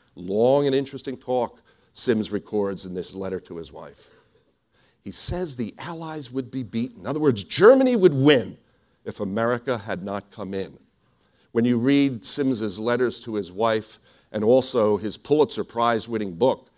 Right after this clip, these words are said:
Victory at Sea, which he wrote after the First World War, Sims will tell you that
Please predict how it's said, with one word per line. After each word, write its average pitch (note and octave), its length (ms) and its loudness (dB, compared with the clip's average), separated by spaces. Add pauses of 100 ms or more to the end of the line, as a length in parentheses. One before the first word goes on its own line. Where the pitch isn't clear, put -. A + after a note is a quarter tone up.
(100)
Victory A2+ 500 0
at F#2 120 -8
Sea, F#2+ 480 -4
which - 160 -14
he F#2 80 -8
wrote G2+ 260 0
after G2+ 320 -4
the F2 100 -14
First G#2 300 -10
World F#2+ 280 -8
War, G2+ 280 -8 (640)
Sims D3+ 360 -2
will A#2 140 -2
tell C#3+ 260 0
you A2 280 2
that A2 260 0